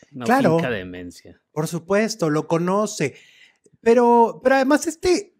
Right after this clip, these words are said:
Speaker 2: este enojo como raro, ¿no? De "¿por qué te enojas tanto que gane Ricardo?", ¿no? O sea, no había una razón lógica para que,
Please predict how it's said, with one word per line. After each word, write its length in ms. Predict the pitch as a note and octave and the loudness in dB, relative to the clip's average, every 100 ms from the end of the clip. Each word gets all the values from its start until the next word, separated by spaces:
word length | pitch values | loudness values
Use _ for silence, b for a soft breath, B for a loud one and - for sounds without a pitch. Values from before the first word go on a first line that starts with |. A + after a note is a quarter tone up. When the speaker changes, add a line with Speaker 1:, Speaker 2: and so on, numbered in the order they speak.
| - | -8
Speaker 2:
este 300 | G#3 - D#4+ | -8 -4 -2
enojo 560 | G3+ F3+ F#3 - C4+ | 0 0 0 -2 -4
como 260 | C4+ D3+ D3 | -2 -4 -2
raro, 400 | - F#3 G3+ A3 | 0 2 4 2
¿no? 220 | F3+ F3+ | 2 0
De 140 | G#3+ | 0
"¿por 460 | - - D3 D#3+ E3 | -4 -6 -6 -6 -4
qué 160 | G3+ A3 | -4 -2
te 140 | B3+ | -2
enojas 340 | A3+ G#3 A3 | -4 -4 -6
tanto 280 | - F3+ F#3+ | -8 -8 -8
que 100 | F3 | -10
gane 320 | C3+ C#3 D#3+ | -8 -6 -6
Ricardo?", 540 | D#3+ E3 F#3 A3 C3 G#2 | -8 -8 -2 -2 -2 -10
¿no? 160 | A#2+ | -10
O 120 | A3 _ b b b | -10 _ b b b
sea, 200 | G3+ G3 | -2 -2
no 160 | G3+ G#3+ | 2 4
había 320 | A3 A#3 B3 | 4 4 2
una 220 | A#3+ A#3 | 2 0
razón 520 | G3 E3+ - F3+ G3 | 0 -2 -4 -6 -2
lógica 500 | G3 F3+ G3 - F3 | -2 -2 -6 -8 -6
para 240 | - D3 C3 | -4 -6 -8
que, 180 | C3+ | -12